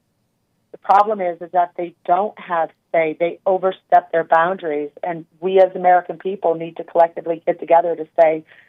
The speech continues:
"No, this is not okay." The Constitution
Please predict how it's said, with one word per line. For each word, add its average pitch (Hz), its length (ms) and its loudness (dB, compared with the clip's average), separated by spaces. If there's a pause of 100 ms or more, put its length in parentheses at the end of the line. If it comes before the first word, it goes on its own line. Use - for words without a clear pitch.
"No, 196 200 4
this 196 220 -6
is - 120 -20
not 190 200 2
okay." 185 640 -2 (100)
The 170 100 -6
Constitution 196 1080 -10